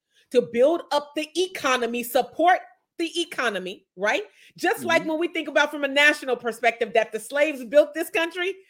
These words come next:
Speaker 1: well, damn it, yes, I'm talking about from the ground up. I'm
Speaker 2: Yep.
Speaker 1: talking about, look at the White House. Black hands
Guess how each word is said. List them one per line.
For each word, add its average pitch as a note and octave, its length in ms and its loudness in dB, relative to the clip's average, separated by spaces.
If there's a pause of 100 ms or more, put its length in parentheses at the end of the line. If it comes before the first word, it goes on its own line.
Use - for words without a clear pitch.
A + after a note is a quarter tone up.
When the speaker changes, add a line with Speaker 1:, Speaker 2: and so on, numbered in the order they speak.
(160)
Speaker 1:
well, A#3 180 4
damn C#4 280 4
it, C4+ 100 -8
yes, D4 260 4
I'm D4+ 220 0
talking C4+ 320 -2
about A#3+ 240 0
from A#3 140 -14
the G#3 80 -6
ground A#3+ 420 0
up. A3 180 0 (380)
I'm C4 140 2
Speaker 2:
Yep. - 60 -6
Speaker 1:
talking C#4 200 0
about, B3+ 220 2
look D4+ 180 2
at C4+ 140 0
the A#3 80 2
White C4 260 0
House. G3+ 240 -4
Black B3 420 0
hands D4 800 0